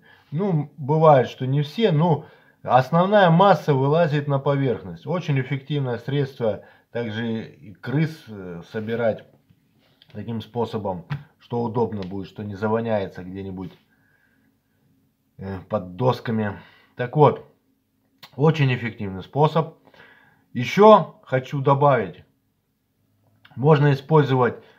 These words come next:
борную кислоту один к одному с мукой. Тоже размешивайте, у них происходит,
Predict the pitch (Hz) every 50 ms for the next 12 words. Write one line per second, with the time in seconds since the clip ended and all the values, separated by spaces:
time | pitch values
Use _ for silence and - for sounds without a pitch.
0 | _ _ _ _ _ _ _ - 110 139 180 175 160 156 151 143 143 - 135 -
1 | - 143 147 143 151 214 190 165 143 135 160 160 143 - 139 131 120 127 131 131
2 | 147 160 156 139 - - 143 151 156 151 151 143 139 131 113 110 - 156 156 143
3 | 131 131 123 127 120 127 151 185 202 190 - 170 156 147 139 - 139 123 127 147
4 | 180 170 - - 151 147 143 135 - - 156 151 143 135 -